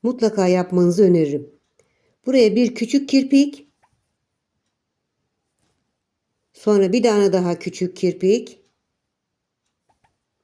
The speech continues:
sonra boyutu birazcık uzun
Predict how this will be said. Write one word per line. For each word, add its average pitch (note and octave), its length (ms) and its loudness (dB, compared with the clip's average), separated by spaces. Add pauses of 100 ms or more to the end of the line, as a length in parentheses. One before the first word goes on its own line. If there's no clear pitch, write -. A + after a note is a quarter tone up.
(840)
sonra A#3+ 440 2
boyutu B3 440 2
birazcık A#3 480 2
uzun G#3+ 600 2